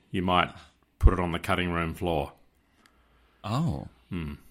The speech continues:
Speaker 2: Well, that's stressful because then if you, I, if I, sometimes I get a call from you days later going, "Where'd this bit go?" And I go, "Well, it was."
Speaker 1: Hmm.
Speaker 2: we
Speaker 1: So,
Speaker 2: simply
Speaker 1: uh, the listeners, uh, if they hear the joke, well and good.
Speaker 2: Uh-huh.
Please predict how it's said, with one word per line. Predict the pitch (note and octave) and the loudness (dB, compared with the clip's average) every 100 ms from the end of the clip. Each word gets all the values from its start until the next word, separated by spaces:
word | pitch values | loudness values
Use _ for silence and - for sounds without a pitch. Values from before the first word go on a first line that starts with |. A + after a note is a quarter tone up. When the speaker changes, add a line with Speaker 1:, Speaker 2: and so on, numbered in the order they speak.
| - - - | -20 -20 -10
Speaker 2:
Well, | B2+ | -2
that's | D3 D#3+ | 0 2
stressful | - - F#2+ - G2 G2+ | 2 0 0 -2 -2 -2
because | A#2+ B2 | 0 2
then | B2 C3 | 2 2
if | B2 | 2
you, | A#2 B2 - | 2 2 4
I, | B2+ C3 | 2 2
if | B2+ | -4
I, | C#3+ | -4
sometimes | - - D#3 D#3+ C#3 | -2 0 2 4 4
I | A#2 | 4
get | A2+ G#2 | 4 2
a | |
call | - A#2 C3 | -2 -2 -2
from | B2+ A2 | -2 0
you | G2 | 2
days | G2+ G2+ G2+ | 2 2 2
later | G#2+ | 0
going, | G#2 G#2 | 2 0
"Where'd | B2+ D3+ C3 | 0 0 0
this | B2 | 0
bit | D#3 D#3 | 0 -2
go?" | - F2+ | -2 0
And | F#2+ | 0
I | |
go, | F#2 F2+ | -2 -4
"Well, | F2+ D#2+ - | -4 -4 -8
it | C2 | -16
was." | - - - _ - | -10 -8 -10 _ -6
Speaker 1:
Hmm. | G2 - - - | -6 -6 -14 -16
Speaker 2:
we | - | -4
Speaker 1:
So, | A#2 A2+ | 2 6
Speaker 2:
simply | A2+ A2 G#2+ | 6 4 6
Speaker 1:
uh, | G#2+ G#2+ A2 - - - _ _ _ _ - | 6 6 2 -4 -20 -20 _ _ _ _ -6
the | G#2 | -2
listeners, | A2+ A#2 G#2 F#2+ - - | -2 -2 -4 -4 -6 -4
uh, | F#2+ F#2+ | -4 -4
if | F#2 - | -6 -4
they | F#2+ | -2
hear | A2+ C3+ | 2 4
the | G#2 | 4
joke, | G2+ A#2 C#3+ | 2 2 0
well | G2+ F#2+ | -2 0
and | F2+ | 0
good. | E2+ C#2 - _ _ - - | 0 -4 -12 _ _ -20 -18
Speaker 2:
Uh-huh. | E2 F2+ | -12 -10